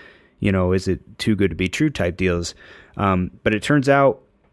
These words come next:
I, I assume that their business model is that because you can accept donations and sponsorships directly through their platform. So I assume that their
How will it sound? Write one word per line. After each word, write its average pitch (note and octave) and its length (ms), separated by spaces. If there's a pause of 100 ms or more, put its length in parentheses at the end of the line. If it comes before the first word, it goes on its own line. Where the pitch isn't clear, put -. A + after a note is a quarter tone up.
(180)
I, G2 60
I F2+ 300
assume D#3+ 420
that F3 160
their A#2+ 120
business A2+ 400
model B2+ 360
is G2+ 200
that G2 240
because G#2 240
you C3 80
can B2+ 140
accept A2 320
donations G2+ 840
and F2+ 480
sponsorships G#2 720
directly F#2+ 460
through G2 200
their F2 120
platform. F#2+ 580
So F2+ 180
I E2+ 80
assume G2+ 380
that F#2 160
their E2+ 260